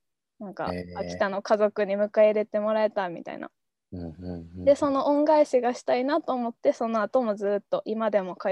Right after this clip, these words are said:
Speaker 1: い続けてる
Speaker 2: ええ。
Speaker 1: 感じですね。まあ、今はそんな恩返しなんておこがましい感じじゃなくて、ただ学ばせてほしいなって感じやけど、
Speaker 2: うんうん。
Speaker 1: でももう本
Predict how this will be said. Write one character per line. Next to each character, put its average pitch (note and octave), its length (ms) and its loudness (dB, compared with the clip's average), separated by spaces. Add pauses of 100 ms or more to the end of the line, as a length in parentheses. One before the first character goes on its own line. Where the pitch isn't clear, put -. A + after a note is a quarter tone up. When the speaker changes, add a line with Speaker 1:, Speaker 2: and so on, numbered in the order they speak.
(120)
Speaker 1:
い F3 80 -4
続 F3+ 300 -8
け F3 160 -14
て F3+ 140 -12
る C#3 160 -10 (680)
Speaker 2:
え B2 840 4
え。 B2 40 2
Speaker 1:
感 B2 80 0
じ - 20 -8
で F#3+ 120 -4
す - 140 -16
ね。 G3+ 220 -6
ま A#3+ 100 -4
あ、 - 20 0
今 B3+ 220 2
は C4+ 80 2
そ A3+ 140 -2
ん A3 40 0
な A3 100 0
恩 B3 140 0
返 C#4 180 2
し B3+ 100 -8
な G#3+ 140 -2
ん G#3 80 -8
て G3 280 0
お A3 100 0
こ A3 120 -6
が A#3 140 4
ま B3+ 100 0
し - 100 -10
い G#3+ 160 0
感 G#3 220 -6
じ G#3 80 -8
じ G#3+ 80 -4
ゃ F#3 40 -2
な F#3+ 100 -8
く - 140 -18
て、 F#3 140 -4
た G3 140 -6
だ G3+ 220 0
学 G#3 300 -4
ば G#3+ 100 0
せ G#3+ 160 -4
て - 80 -8
ほ G#3+ 140 -8
し G3 140 -12
い F#3 40 -10
な A3 100 -6
っ A3 40 -6
て F#3+ 120 -8
感 F3+ 200 -12
じ F#3 60 -10
や F#3 100 -8
け F3 160 -12
ど、 G#3 300 -4 (340)
Speaker 2:
う G2+ 40 -6
ん - 40 -6
う - 20 -8
ん。 E2 120 -16
Speaker 1:
で G#3 80 -4
も G3 180 -6
も F#3 340 -10
う - 60 -20
本 G#3 140 -16